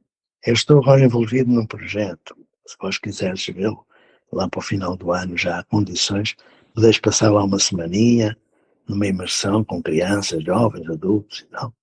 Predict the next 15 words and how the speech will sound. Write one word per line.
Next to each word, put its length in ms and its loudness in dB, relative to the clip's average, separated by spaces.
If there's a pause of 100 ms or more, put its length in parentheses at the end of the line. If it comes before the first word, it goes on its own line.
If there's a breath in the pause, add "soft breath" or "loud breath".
(580)
que 200 -10
é 280 -4 (480)
um, 360 -2
são 180 0
um 40 0
círculo 400 4
de 60 4
aprendizagem 680 -2
de 80 -12
vizinhança. 760 -6 (100)
E 140 4
isto 220 4
nós 140 -2
estamos 340 0
livres. 340 -6